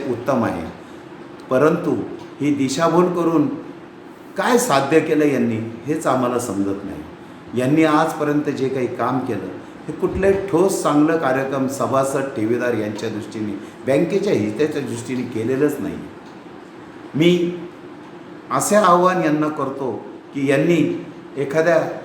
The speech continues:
बैलगाडीखाली चालणाऱ्या एखाद्या प्राण्यासारखं आपलं स्वतःचं कार्य चालू करून असं दाखवतायत की आम्हीच ही बँक बज-, वाचवीत आहोत. बँक वाचली नाही, परंतु बँकेचा परवाना रद्द झाला.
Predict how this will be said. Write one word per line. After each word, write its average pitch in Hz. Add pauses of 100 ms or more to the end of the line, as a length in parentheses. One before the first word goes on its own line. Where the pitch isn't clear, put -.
(680)
बैलगाडीखाली 170
चालणाऱ्या 151
एखाद्या 139
प्राण्यासारखं 143 (840)
आपलं 160
स्वतःचं 151
कार्य 147
चालू 131
करून 120 (560)
असं 135
दाखवतायत 147 (360)
की 151
आम्हीच 180
ही 160
बँक 143
बज-, 117
वाचवीत 117
आहोत. 90 (500)
बँक 147
वाचली 139
नाही, 160
परंतु 127
बँकेचा 117
परवाना 123
रद्द 110
झाला. 87